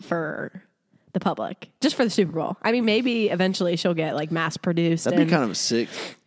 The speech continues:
Speaker 1: whatever, but
Speaker 2: 'Cause you could probably charge a lot for those, like,
Speaker 1: She
Speaker 2: five hundred
Speaker 1: makes,
Speaker 2: bucks.
Speaker 1: like,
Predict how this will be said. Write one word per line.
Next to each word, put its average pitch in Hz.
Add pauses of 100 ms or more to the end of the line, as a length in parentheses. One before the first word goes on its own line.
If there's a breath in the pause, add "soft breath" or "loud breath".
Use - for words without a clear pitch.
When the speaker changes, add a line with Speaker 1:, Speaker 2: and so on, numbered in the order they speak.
Speaker 1:
whatever, 175
but - (680)
Speaker 2:
'Cause 117
you 139
could -
probably 123
charge 104
a 64
lot 90
for -
those, 78
like, -
Speaker 1:
She -
Speaker 2:
five 80
hundred 370
Speaker 1:
makes, 427
Speaker 2:
bucks. -
Speaker 1:
like, 415